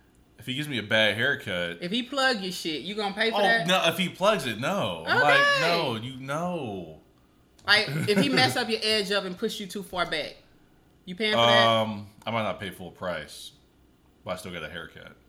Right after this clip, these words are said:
Speaker 2: Are you gonna, you gonna tell him?
Speaker 1: I will tell
Speaker 2: Like,
Speaker 1: him. I'm
Speaker 2: how,
Speaker 1: like,
Speaker 2: how do you
Speaker 1: I'm
Speaker 2: say
Speaker 1: like,
Speaker 2: it? Like, "You push me back too far"?
Speaker 1: Yeah, I was like, "Hey, it's, it's, next time, can you not push it back so far?"
Speaker 2: That's it?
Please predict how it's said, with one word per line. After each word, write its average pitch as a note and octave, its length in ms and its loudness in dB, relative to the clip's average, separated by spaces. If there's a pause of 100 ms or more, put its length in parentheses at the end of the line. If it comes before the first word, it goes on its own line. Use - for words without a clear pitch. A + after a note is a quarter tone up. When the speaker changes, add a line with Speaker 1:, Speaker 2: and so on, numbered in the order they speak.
(260)
Speaker 2:
Are E3 80 -2
you F#3 120 -2
gonna, E3+ 120 -2
you F3+ 80 -6
gonna F3+ 180 0
tell A3 220 0
him? A#3 200 -4 (440)
Speaker 1:
I F3 160 -10
will G2+ 120 -8
tell E3 120 -2
Speaker 2:
Like, D#3 180 2
Speaker 1:
him. G2+ 100 -10
I'm G2 80 -4
Speaker 2:
how, - 100 6
Speaker 1:
like, F#3 80 2
Speaker 2:
how G3 100 0
do F#3+ 80 -6
you F#3+ 80 -6
Speaker 1:
I'm F#3+ 60 -6
Speaker 2:
say F#3+ 80 -4
Speaker 1:
like, F#3+ 120 0
Speaker 2:
it? - 40 -6
Like, D3+ 200 -6
"You D#3+ 100 -12
push F3 200 -10
me D#3+ 60 -14
back D#3 220 -8
too E3 120 -10
far"? E3 320 -10 (220)
Speaker 1:
Yeah, B2 180 0
I - 40 4
was A#2 80 -6
like, G#2+ 100 -4
"Hey, A2 220 -4
it's, F2 300 -10
it's, F#2 320 -14 (120)
next G#2+ 280 -2
time, F#2+ 260 -6
can F#2+ 100 -18
you F#2+ 80 -10
not F#2 220 -6
push - 180 -12
it E2+ 60 -14
back F2 200 -6
so D#2+ 160 -16
far?" D#2+ 420 -10 (440)
Speaker 2:
That's F3 200 -6
it? C#4+ 240 -2